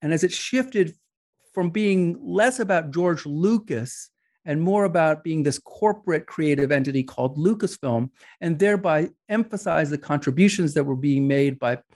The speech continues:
people like J J Abrams and Dave Filoni and, and Jon Favreau and Rian Johnson, second generation or next gen Lucasfilm, I realized that I couldn't actually publish the book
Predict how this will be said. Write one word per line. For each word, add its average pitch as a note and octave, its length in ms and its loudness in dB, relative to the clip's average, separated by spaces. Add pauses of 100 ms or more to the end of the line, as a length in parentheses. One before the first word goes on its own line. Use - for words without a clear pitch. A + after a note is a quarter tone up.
(260)
people F3 220 -6
like C#3+ 200 0
J D3 160 0
J C#3 240 -2
Abrams C#3+ 520 -2
and C3+ 120 -4
Dave C#3 240 4
Filoni C3+ 540 2
and, C3 240 0 (260)
and D3 180 -2
Jon C3+ 360 2
Favreau C#3 760 0 (840)
and C3 180 -6
Rian C#3 280 2
Johnson, C#3+ 680 0 (260)
second G#3+ 580 0
generation B2+ 680 0
or A2 100 -4
next F3 460 2
gen B2+ 300 0
Lucasfilm, C3 600 -2
I E3+ 100 -2
realized F3+ 440 2
that F3 100 0
I D#3 100 2
couldn't F#3+ 540 -2 (160)
actually E3+ 500 0
publish D3+ 460 0
the D3 100 -8
book C3 320 4